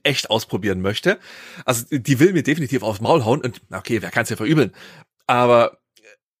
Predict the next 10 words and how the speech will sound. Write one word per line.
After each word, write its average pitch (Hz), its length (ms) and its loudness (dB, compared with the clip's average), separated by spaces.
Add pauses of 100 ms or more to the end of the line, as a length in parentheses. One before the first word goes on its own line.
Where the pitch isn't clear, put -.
(160)
es 170 140 2
ist, - 260 -10 (180)
das 170 280 -2
ist 233 140 -6
halt 185 180 2
so 180 140 4
ein 170 100 -4 (380)
ein 143 240 -2
typisches 185 680 -6
Partyspiel. 127 680 -4